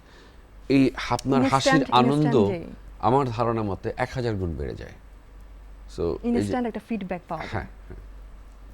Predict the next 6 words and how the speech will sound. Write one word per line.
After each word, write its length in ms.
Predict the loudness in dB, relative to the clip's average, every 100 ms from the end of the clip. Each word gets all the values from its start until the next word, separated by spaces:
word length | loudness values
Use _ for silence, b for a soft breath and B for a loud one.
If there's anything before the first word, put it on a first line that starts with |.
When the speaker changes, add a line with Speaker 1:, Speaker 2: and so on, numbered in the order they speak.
| -20 -20 -20 -20 -20 -20 B B B B B B -8 -4 -4 -4
Speaker 2:
আহ, 60 |
রিয়াজ 280 | 0 0 0 -4
ভাই, 320 | -4 -2 -2
আহ, 400 | 0 0 0 -2
আপনার 220 | -2 -2
জীবনবোধ 680 | 0 0 0 0 -4 -8